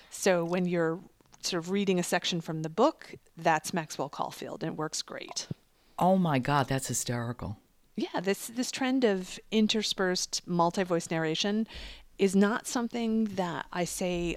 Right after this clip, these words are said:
Speaker 1: always works. I find sometimes it can be distracting, but this is a great example of where it really adds to the,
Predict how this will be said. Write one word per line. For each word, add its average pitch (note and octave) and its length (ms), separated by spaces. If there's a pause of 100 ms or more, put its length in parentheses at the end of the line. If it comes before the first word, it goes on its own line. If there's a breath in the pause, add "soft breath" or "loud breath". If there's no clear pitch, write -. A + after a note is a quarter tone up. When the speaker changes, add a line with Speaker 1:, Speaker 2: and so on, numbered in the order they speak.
Speaker 1:
always F#3+ 480
works. F#3+ 560
I E3 160
find F#3 400
sometimes F3+ 480
it E3 80
can E3+ 140
be E3+ 180
distracting, G3+ 800 (380 loud breath)
but F3 200
this G#3+ 220
is G3+ 140
a F3+ 40
great F3+ 260
example D#3 720
of E3+ 140
where E3+ 180
it - 120
really F3+ 560 (400 soft breath)
adds F3+ 580
to F#3 300
the, D#3 460